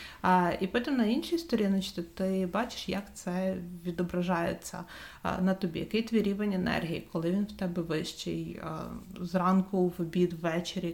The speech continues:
коли ти наповнюєшся, коли ти віддаєш енергію. А,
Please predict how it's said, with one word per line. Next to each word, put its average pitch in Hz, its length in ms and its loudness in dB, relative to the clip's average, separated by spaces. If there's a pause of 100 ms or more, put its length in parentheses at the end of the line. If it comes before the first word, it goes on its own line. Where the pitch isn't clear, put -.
коли 180 140 2
ти 185 120 -4
наповнюєшся, 226 720 0
коли 180 140 2
ти 180 140 -2
віддаєш 175 580 2
енергію. 170 560 -2 (500)
А, 175 160 4